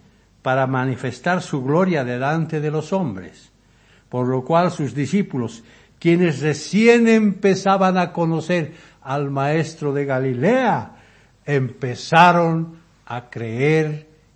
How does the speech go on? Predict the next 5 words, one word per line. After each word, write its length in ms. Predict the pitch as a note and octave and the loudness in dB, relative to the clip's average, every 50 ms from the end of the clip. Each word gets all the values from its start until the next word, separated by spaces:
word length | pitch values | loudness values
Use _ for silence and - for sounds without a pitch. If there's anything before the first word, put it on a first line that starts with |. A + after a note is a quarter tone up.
| _ _ | _ _
en 320 | - B2+ B2 B2 B2 B2 - | -10 -8 -6 -6 -8 -8 -8
él 480 | - C3+ B2+ A#2+ A2 G#2+ G2+ G2 - - _ _ _ _ _ _ _ _ _ _ _ _ _ _ _ _ _ _ _ _ _ | -6 -6 -4 -4 -6 -8 -10 -14 -18 -20 _ _ _ _ _ _ _ _ _ _ _ _ _ _ _ _ _ _ _ _ _
y 100 | F#3 F3+ | -2 -2
se 140 | F3+ G#3+ G3+ | 0 0 0
regocijaron. 680 | G3 G#3 G3 G#3+ - - A3+ - - A#3+ G#3+ D3 A2 | 0 0 0 0 -2 -2 -4 -4 -4 -6 -6 -6 -8